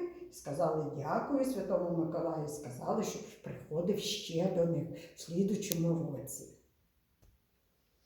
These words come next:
А зараз ми з вами пограємо в гру, яка називається "Зимові свята". Крім Дня Святого Миколая, взимку ще іде Різдво, а потім Новий рік.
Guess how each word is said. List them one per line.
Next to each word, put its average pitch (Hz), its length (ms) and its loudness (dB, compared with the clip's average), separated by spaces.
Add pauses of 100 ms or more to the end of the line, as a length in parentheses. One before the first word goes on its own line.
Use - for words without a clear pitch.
(360)
А 185 120 -2
зараз - 500 0
ми 175 80 -2
з 160 140 -4
вами 143 320 -2
пограємо 160 580 -2
в 131 180 -4
гру, 370 420 0 (100)
яка 165 280 0
називається 160 680 0 (100)
"Зимові 147 460 -4
свята". 135 540 -6 (380)
Крім 175 320 0
Дня 160 240 0
Святого 139 460 -2
Миколая, 131 800 -2 (560)
взимку 143 500 0
ще - 280 -6
іде 139 500 -4
Різдво, 143 1000 0
а 131 200 -10
потім 185 380 -2 (160)
Новий 151 400 -2
рік. - 300 -14